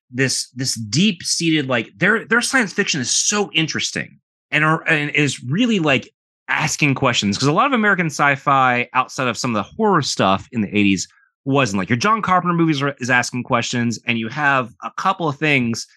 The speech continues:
that have some neat ideas, but really the cyberpunk movement in the States, like your, your Neil Stevenson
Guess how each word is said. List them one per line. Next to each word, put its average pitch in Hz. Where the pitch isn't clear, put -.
that 120
have 135
some 123
neat 127
ideas, 117
but 151
really 208
the 123
cyberpunk 143
movement 107
in 117
the 107
States, 104
like 98
your, 104
your 123
Neil 135
Stevenson 113